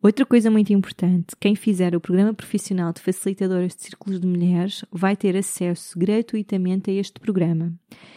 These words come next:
Isto é porque o programa profissional de facilitadoras de círculos de mulheres é um programa profissional, como diz o nome, a ideia é vocês,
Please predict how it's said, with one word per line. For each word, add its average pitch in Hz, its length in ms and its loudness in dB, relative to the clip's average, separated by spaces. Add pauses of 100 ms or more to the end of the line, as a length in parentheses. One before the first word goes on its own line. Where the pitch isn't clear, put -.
(140)
Isto 196 200 -2
é 208 40 4
porque - 240 -2
o 180 40 -8
programa 190 320 2
profissional 185 520 -2
de 175 80 -6
facilitadoras 170 640 0
de - 60 -20
círculos 180 340 -8
de 170 80 -4
mulheres 170 440 -2 (180)
é 214 120 2
um 220 120 -2
programa 180 340 0
profissional, 165 680 -2
como 180 220 -2
diz 175 200 0
o 175 80 2
nome, 170 400 2
a 190 60 0
ideia 175 240 0
é - 20 -4
vocês, 185 540 -2